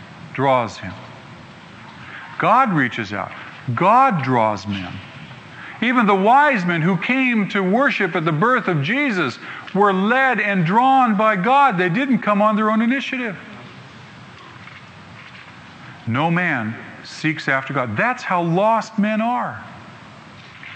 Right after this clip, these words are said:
That's their state. No person seeks after God on their own. God is reaching out. He's reaching out into this congregation today.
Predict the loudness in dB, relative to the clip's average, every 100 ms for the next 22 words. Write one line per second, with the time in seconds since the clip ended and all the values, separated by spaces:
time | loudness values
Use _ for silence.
0 | -18 -20 -20 -20 -20 -20 -6 2 2 2
1 | 0 0 0 -4 -6 -2 -2 -4 -8 -18
2 | -4 0 2 4 2 2 -2 -6 -10 -2
3 | -2 -2 -2 -2 -2 -6 -16 -14 -4 -2
4 | -2 -6 -14 -18 -16 -6 -4 -4 -4 -6
5 | -6 -10 -4 -2 -2 -4 -8 -16 -20 -20
6 | -20 -20 -20 -20 -20 -20 -20 -20 -20 -20
7 | -16 -6 -2 0 0 -2 -4 -10 -16 -18
8 | -20 -20 -20 -20 -20 -20 -20 -20 -20 -20
9 | -18 -6 2 4 4 0 -2 -2 -4 -4
10 | -2 -2 -2 -2 -2 -2 -2 0 -2 -4
11 | 0 0 0 -2 -4 -6 -6 -6 -6